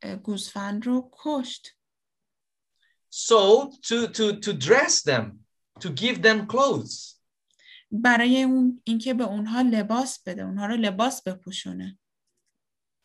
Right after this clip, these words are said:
Speaker 2: You remember that the prophecy says that the son,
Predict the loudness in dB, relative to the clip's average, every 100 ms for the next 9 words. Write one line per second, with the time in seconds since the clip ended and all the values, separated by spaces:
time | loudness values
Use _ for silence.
0 | -6 -2 2 4 6 6 6 4 -6 _
1 | -4 -2 0 0 6 6 8 4 2 0
2 | 2 4 4 2 4 6 6 0 0 2
3 | 2 0 2 6 8 8 6 0